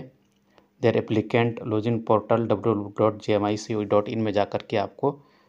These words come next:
फिल करना पड़ेगा। सत्रह ग्यारह दो हज़ार तेईस तक लास्ट डेट है दोस्तों एप्लीकेशन ऑनलाइन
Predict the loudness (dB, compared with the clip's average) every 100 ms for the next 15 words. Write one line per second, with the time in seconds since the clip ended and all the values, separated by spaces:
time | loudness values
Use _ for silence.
0 | _ -4 -2 0 0 2 2 2 2 0
1 | -4 _ _ _ _ _ _ _ _ _
2 | _ _ -4 -4 2 4 4 2 2 2
3 | 2 0 2 0 0 2 2 -2 -10 -16
4 | _ _ _ -4 -4 2 2 2 2 -2
5 | -2 -2 -2 -2 -8 -8 _ _ _ _
6 | _ -12 -6 -4 -2 -4 -2 0 2 0
7 | -2